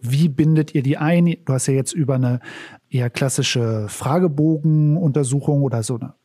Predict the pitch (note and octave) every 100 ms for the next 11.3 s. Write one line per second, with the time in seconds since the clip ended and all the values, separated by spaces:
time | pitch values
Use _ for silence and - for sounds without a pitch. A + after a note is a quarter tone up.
0 | _ C#3+ B2+ G#2 A#2+ - - C3 E3 F3
1 | F3 F#3 F3 D#3+ D#3 D#3+ E3 D#3+ D#3 D3+
2 | - E3 C#3+ D3+ - D#3 D3 D3 - -
3 | - C3+ C3+ C#3 C3+ C3 C3+ _ C#3+ C#3
4 | C#3+ C#3 D3 D3+ - C#3+ C#3 D#3 C3+ -
5 | C#3 - D3 C#3+ C#3 A#2+ A#2 A#2+ B2+ B2+
6 | C#3 C3+ D3 C#3+ A#2+ - - F3 D#3+ D3+
7 | C#3+ C#3+ C#3+ C#3 B2+ B2+ - D#3 D#3 C3+
8 | - C3+ A#2+ A#2+ D3 F3 D3 D3 A#2+ G#2+
9 | G#2+ - - C#3+ B2+ B2 - - C3+ C3
10 | - - C#3 C3+ C3 C#3 C#3 A#2+ B2+ C3
11 | - - -